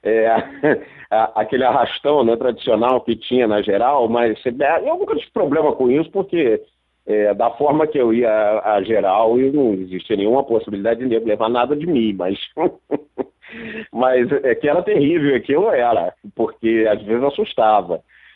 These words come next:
Mas fazia parte ali daquele, da, da, daquilo ali, né? Quando você ia, você já sabia que aquilo poderia acontecer, né? Eu fui algumas vezes na Geral, né? Às, às vezes até por folclore, né?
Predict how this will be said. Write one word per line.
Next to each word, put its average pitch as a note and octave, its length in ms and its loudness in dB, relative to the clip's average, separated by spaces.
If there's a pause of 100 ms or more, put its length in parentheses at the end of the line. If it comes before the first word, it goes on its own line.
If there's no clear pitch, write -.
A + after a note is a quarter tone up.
(200)
Mas G#2+ 140 2
fazia B2 240 2
parte E3+ 480 0
ali D3+ 240 2
daquele, D3 680 2
da, A#2 140 0
da, A#2 300 2 (280)
daquilo C3 360 0
ali, D3 320 2
né? G#2 80 4 (120)
Quando A2+ 220 2
você C#3 320 0
ia, C3+ 160 4
você F3 160 0
já F#3+ 160 0
sabia E3 320 0
que E3 80 -4
aquilo E3+ 240 0
poderia F3 400 0
acontecer, E3 640 0
né? F#2 180 -2 (380)
Eu F#3 120 2
fui B3+ 120 0
algumas C4+ 420 2
vezes A2 360 0
na A#2 160 4
Geral, F#2 500 0 (340)
né? F#2+ 120 -2 (200)
Às, A2 360 2
às G2+ 120 0
vezes B2 200 2
até B2 180 0
por D3 240 -2
folclore, A2+ 680 0
né? G2 200 -6